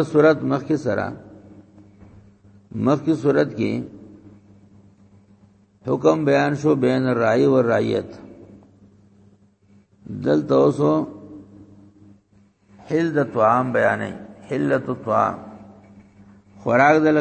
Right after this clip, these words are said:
کم روا دیں، خوراک کم حرام دے، داغے نزان بچ کا۔ دیم مخ کی صورت کی اصلاح المعاشرہ وا۔ اصلاح المعاشرہ۔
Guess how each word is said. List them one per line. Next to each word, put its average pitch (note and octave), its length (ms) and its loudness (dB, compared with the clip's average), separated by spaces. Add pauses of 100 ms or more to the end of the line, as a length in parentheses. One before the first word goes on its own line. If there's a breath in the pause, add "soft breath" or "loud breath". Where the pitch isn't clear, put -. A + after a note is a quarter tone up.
کم D3+ 160 0
روا D3 320 4
دیں، D3+ 140 -4 (600)
خوراک A#2+ 360 0 (100)
کم C3 140 -2
حرام B2+ 460 -2
دے، C3 100 0
داغے A2+ 300 -2
نزان G#2+ 400 -4
بچ G#2+ 200 -6
کا۔ G#2 140 -8 (2750)
دیم D#3 260 2 (560)
مخ D#3 200 -2
کی F3 160 -2
صورت C#3+ 320 0
کی C#3+ 120 -2
اصلاح C3 380 0
المعاشرہ G#2+ 600 0
وا۔ F2+ 160 0 (2000)
اصلاح C3+ 420 2
المعاشرہ۔ G#2+ 600 -2